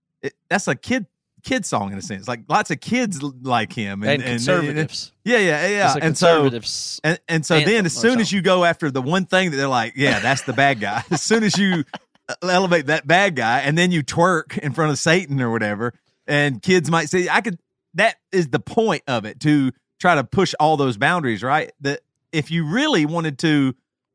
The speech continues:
Speaker 1: fight Satan or fight the evil or whatever you thought, you would just never mention it.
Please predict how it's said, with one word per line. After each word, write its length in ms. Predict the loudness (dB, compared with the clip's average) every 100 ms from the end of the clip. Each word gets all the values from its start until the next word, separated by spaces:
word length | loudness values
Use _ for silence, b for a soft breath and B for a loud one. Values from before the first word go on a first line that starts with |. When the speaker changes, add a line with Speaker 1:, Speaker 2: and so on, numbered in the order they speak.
| _
Speaker 1:
fight 260 | 0 0 0
Satan 540 | -2 -2 -2 -8 -12 -8
or 100 | -8
fight 360 | 0 2 2
the 80 | -6 -4
evil 320 | -2 -2 -2
or 140 | -2 0
whatever 260 | 2 2
you 60 | 2
thought, 300 | 2 2 0
you 140 | 0
would 100 | 0
just 320 | 0 -2 -4 -16 _ _ _ _ _
never 500 | -8 -2 -2 2 0
mention 540 | 2 0 -2 -2 -6
it. 100 | -6